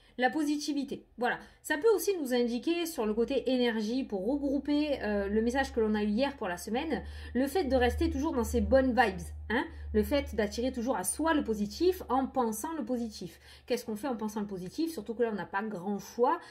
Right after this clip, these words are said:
Eh ben, on est en restant dans des énergies positives. Voilà, en chinant à la maison, euh, en se faisant péter une bonne raclette, d'accord ? Voilà, il n'y a rien de bien pour, euh, le gras.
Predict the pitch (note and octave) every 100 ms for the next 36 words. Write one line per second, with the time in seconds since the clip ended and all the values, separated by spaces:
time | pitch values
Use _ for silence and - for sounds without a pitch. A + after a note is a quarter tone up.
0 | - - G#3+ B3 B3 F#3 F3+ A#3 A3 G#3+
1 | B3+ D4 C4 A3 G#3 G#3 F#3+ F#3+ A3 C#4+
2 | C4 A#3+ C4 - G#3+ F#3 A#3 A3+ G#3+ F#3+
3 | G3+ - A#3 A3+ G#3+ G3 G3 G3+ G#3+ C4+
4 | E4 E4 - A#3+ G3+ G3+ G3 G3 G3 G#3+
5 | G#3+ G#3 A3+ A#3 A3+ B3+ B3 C4+ B3 A#3+
6 | B3+ A#3 G#3+ G#3 D4 E4 C4+ G#3+ A#3 D4+
7 | A3 G#3 D4+ A#3 F3+ B3 C#4+ G#3 B3+ C4+
8 | - G3+ F#3 F3 F3 G3 A#3 G#3+ A3